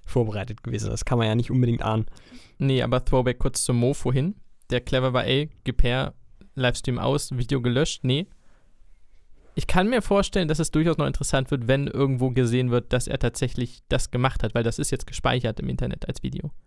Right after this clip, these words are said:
Speaker 1: Ja, also, äh, zumindest, ich weiß gar nicht, Livestreams, doch, die kann man auch danach noch auf. Ja, doch, das ist schwierig.
Speaker 2: Genau, zumindest hatte Mo ausdrücklich auf Video löschen geklickt, deswegen denke ich mal.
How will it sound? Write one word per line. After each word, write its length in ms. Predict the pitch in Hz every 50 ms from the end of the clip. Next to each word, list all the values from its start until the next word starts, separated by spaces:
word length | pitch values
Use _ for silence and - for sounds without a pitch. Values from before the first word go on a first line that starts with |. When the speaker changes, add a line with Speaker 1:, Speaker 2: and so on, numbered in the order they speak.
| - - _ _ - - - - _ _ - -
Speaker 1:
Ja, 120 | 127 113 - - - - - - - - -
also, 200 | - 113 107 107 107
äh, 600 | 104 113 120 123 - - 110 107 107 113 110 110 -
zumindest, 580 | - - 123 117 123 143 139 - - - - -
ich 220 | - - - -
weiß 220 | - 113 127 - -
gar 100 | 127 123
nicht, 220 | 120 117 - - - -
Livestreams, 580 | - 113 113 135 - - - - 156 165 165 -
doch, 120 | - 151 -
die 100 | - -
kann 140 | - - 127
man 120 | 147 147
auch 80 | 147 -
danach 300 | - 139 143 147 143 -
noch 100 | 117 -
auf. 200 | 127 117 - - -
Ja, 240 | 120 123 139 175 185
doch, 200 | 208 208 - -
das 180 | - 127 127 -
ist 120 | 185 -
schwierig. 240 | - - - 180 -
Speaker 2:
Genau, 120 | 127 120 117
zumindest 320 | - - 120 117 113 -
hatte 160 | 127 120 -
Mo 260 | 123 117 117 120 117
ausdrücklich 560 | - - 123 120 - - 131 - - 123 - 123
auf 200 | 120 - - - -
Video 300 | 127 120 127 127 131 123
löschen 360 | 117 117 120 - - 120 110
geklickt, 360 | 110 110 - - 113 - - -
deswegen 260 | - - 147 127 117
denke 220 | 110 110 113 -
ich 80 | - -
mal. 160 | 117 117 131